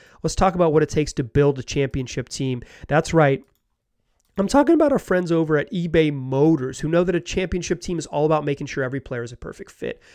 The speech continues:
It's the same when it comes to your vehicle. Every part needs to fit just right. So the next time you need parts and accessories, head to eBay Motors. With the eBay Guaranteed Fit, you can be sure every part you need fits just right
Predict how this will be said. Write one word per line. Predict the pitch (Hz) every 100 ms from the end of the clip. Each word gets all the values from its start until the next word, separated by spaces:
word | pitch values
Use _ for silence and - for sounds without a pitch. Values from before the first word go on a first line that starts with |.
| - -
It's | 180
the |
same | - 392
when | 392
it | 349
comes | 349 349
to |
your | 320
vehicle. | 302 320 147 -
Every | 185 233
part | - 208 202
needs | 180 185 175
to | -
fit | 175 156
just | 123 -
right. | 170 170 170 - -
So | 359
the | 370
next | 359
time | - 285
you | 233
need | 226 -
parts | - 190 202
and |
accessories, | 196 - 131 - 156
head | - 294
to | 311
eBay | 208 214 214
Motors. | 220 214 - -
With | 180
the | - - 285
eBay | 240 220
Guaranteed | 208 214 220 185
Fit, | 175 - _ _
you | -
can | 175
be | 175
sure | - 160 -
every | 151 180
part | 165 170
you | 165
need | 170 165 156
fits | 151 143
just | - 131 -
right | 190 185